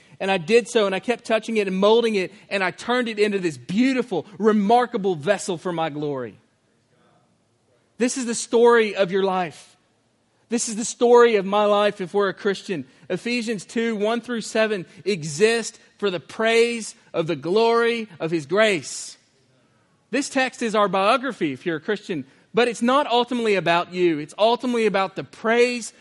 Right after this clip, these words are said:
of the glory of his grace. Who, who else can do this in your life? Friends, if, if Ephesians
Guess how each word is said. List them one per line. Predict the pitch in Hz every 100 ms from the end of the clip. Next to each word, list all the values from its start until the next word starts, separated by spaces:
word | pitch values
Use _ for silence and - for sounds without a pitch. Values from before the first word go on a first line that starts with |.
| -
of | 156
the | 156
glory | 143 185 226 240 240 240 220 -
of | 151
his | 175 208
grace. | 220 247 214 135 - - - _ _ _ _ _ _ _ _
Who, | - 302 247 - _ _
who | - 285
else | 269 262 -
can | 233 202
do | 208 254
this | 233 165
in | 190 185
your | 185
life? | 202 220 196 - - - _ _ _ _ _ _ _ _
Friends, | 233 220 - _ _ _ _ _
if, | 196 190
if | 180 185
Ephesians | 185 180 247 233 - -